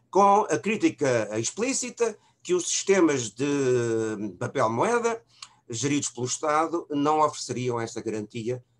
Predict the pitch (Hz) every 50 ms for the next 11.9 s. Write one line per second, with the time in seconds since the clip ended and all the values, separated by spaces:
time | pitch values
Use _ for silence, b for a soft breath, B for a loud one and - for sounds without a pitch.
0 | _ _ - 110 113 113 113 110 107 107 104 104 101 - 98 104 - _ _ _
1 | _ _ - - - _ _ _ _ - - - 135 139 135 131 123 123 123 117
2 | 110 113 107 107 107 107 104 104 101 - - 127 120 113 127 123 123 120 117 117
3 | 113 110 117 117 107 - 117 107 104 107 107 - 120 117 120 - - 135 131 139
4 | 139 b b b b b - - 143 143 120 170 175 175 - - 139 143 143 147
5 | 151 123 - 160 135 139 143 147 151 156 160 156 156 147 131 123 113 95 127 143
6 | 131 127 123 - 180 165 - - 131 123 - 110 117 123 131 - - b b b
7 | b b _ - 127 139 135 131 110 95 110 107 113 110 110 113 107 98 95 92
8 | 131 127 - - 127 113 104 107 107 107 110 110 - 101 101 104 107 101 95 104
9 | 95 - - 104 95 95 98 98 95 95 b b b b b - 104 110 107 104
10 | 101 98 92 98 90 92 - _ 113 - 95 - 76 - - _ _ _ b b
11 | b b b b b b b - 123 120 120 117 113 117 113 110 110